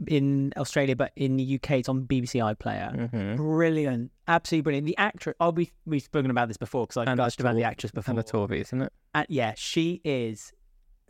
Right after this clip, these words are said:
Speaker 1: just amazing.
Speaker 2: She's in The Last of Us for a little bit.
Speaker 1: She was. She got kissed by the zombie
Speaker 2: Mm.
Speaker 1: while she held the
Speaker 2: Grenade.
Speaker 1: the grenade in her hand.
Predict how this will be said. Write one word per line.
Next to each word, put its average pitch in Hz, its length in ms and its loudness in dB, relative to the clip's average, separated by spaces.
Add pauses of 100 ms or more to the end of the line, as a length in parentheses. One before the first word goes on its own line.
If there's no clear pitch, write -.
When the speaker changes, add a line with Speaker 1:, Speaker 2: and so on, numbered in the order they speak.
Speaker 1:
just - 360 -6 (500)
amazing. 214 500 4
Speaker 2:
She's 143 120 4
in 135 100 4
The 131 100 2
Last 165 280 4
of 277 60 4
Us - 340 2 (180)
for 139 140 -2
a - 20 0
little - 160 0
bit. - 180 -4 (120)
Speaker 1:
She - 220 -6 (120)
was. 196 300 4
She - 120 -4
got - 200 0
kissed - 360 -2
by 151 140 2
the 139 140 0
zombie 156 480 2
Speaker 2:
Mm. 123 400 0
Speaker 1:
while 139 160 0
she 139 160 -2
held 139 320 2
the 135 300 2 (180)
Speaker 2:
Grenade. 127 380 2
Speaker 1:
the 123 40 -2
grenade 160 360 2
in 143 80 -2
her 120 120 0
hand. 107 460 -4